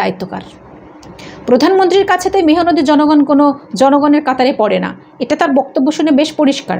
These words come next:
বেশ স্পষ্ট। দেশের যখন দ্রব্যমূল্যের দাম এরকম হুড় হুড় করে বেড়ে যায় তখন একজন প্রধানমন্ত্রী হিসেবে সেগুলোকে কন্ট্রোল করতে না পারার দায়ে তার মাথা পেতে নেওয়া উচিত। জনগণকে এরকম পরামর্শ দেওয়া তো দূরের কথা,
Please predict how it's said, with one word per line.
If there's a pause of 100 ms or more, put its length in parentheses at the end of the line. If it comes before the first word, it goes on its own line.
(140)
বেশ (100)
স্পষ্ট। (880)
দেশের
যখন
দ্রব্যমূল্যের
দাম
এরকম
হুড়
হুড়
করে
বেড়ে
যায় (380)
তখন
একজন
প্রধানমন্ত্রী
হিসেবে (100)
সেগুলোকে
কন্ট্রোল
করতে (120)
না
পারার (140)
দায়ে (300)
তার
মাথা
পেতে
নেওয়া
উচিত। (360)
জনগণকে
এরকম
পরামর্শ (100)
দেওয়া
তো
দূরের
কথা,